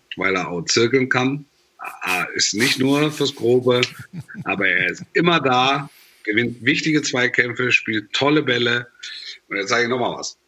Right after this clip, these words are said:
Vielleicht ist das auch mal ein, ein Baustein,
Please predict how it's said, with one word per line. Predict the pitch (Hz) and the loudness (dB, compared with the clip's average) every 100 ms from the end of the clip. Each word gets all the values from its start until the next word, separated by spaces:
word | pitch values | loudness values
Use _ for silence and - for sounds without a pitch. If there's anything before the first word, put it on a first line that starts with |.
| _ - - | _ -20 -6
Vielleicht | 107 107 165 180 - | -2 2 2 0 -2
ist | 117 - 180 | -4 0 0
das | 233 - | 0 -2
auch | - 117 87 | -2 -4 -2
mal | 92 87 80 69 - - _ - | -4 -2 -2 -4 -10 -16 _ -6
ein, | 92 95 92 82 - _ _ _ _ - | -2 0 -2 -6 -10 _ _ _ _ -4
ein | 90 87 | -4 -2
Baustein, | 95 131 185 - 156 156 165 185 196 | -2 0 2 2 2 2 0 -2 -10